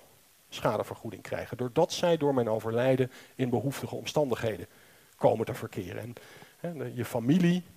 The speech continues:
een nauw begrensde groep, kan in die omstandigheden, eh, aanspraak maken op vergoeding van die inkomensschade die zij indirect lijden. Maar ja, en dat kan dus bij mij nog best een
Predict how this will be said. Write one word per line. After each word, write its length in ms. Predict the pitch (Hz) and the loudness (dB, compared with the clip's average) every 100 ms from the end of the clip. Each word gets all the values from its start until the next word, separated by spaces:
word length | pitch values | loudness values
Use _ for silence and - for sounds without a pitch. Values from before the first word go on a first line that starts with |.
| - _ | -20 _
een 260 | - 113 95 | -18 -16 2
nauw 200 | 127 175 | 6 6
begrensde 520 | 147 - 135 123 - | 6 4 2 0 -6
groep, 260 | 98 131 139 - - - | -2 -2 -2 -10 -20 -12
kan 220 | - 135 123 | 2 2 2
in 120 | 113 | -4
die 160 | 117 | -6
omstandigheden, 800 | 113 110 - 107 104 104 104 101 - - - | -6 -4 -2 -2 -4 -6 -6 -8 -12 -20 -6
eh, 120 | 113 110 - | -6 -6 -12
aanspraak 480 | - 113 113 120 107 | -2 0 0 -2 -2
maken 340 | 113 104 - 107 | -2 -4 -4 -6
op 160 | 131 - | -6 -6
vergoeding 640 | - - - 107 107 101 - _ | -8 -6 -4 -4 -6 -14 -20 _
van 340 | - - 104 101 | -4 -2 -2 -4
die 200 | 113 104 - | -10 -10 0
inkomensschade 840 | 147 127 107 98 - - 92 98 | 0 2 0 0 -4 -4 -4 -4
die 120 | 104 | -2
zij 120 | - | -2
indirect 720 | - 165 165 143 123 107 - - - - - - | 2 2 4 4 2 0 -4 -14 -16 -20 -20 4
lijden. 360 | 147 90 95 - _ - _ - - - - - - - - | 6 6 0 -10 _ -20 _ -20 -18 -16 -16 -20 -20 -20 0
Maar 120 | 196 | 6
ja, 220 | 151 156 - - - | 8 6 2 -14 -4
en 100 | 143 | 2
dat 120 | 139 | 4
kan 160 | - 143 | 4 0
dus 120 | 131 | 2
bij 120 | 131 | 2
mij 240 | 131 143 | 4 4
nog 160 | 143 120 | 4 2
best 240 | 127 113 | 0 0
een 160 | 117 110 | -6 -10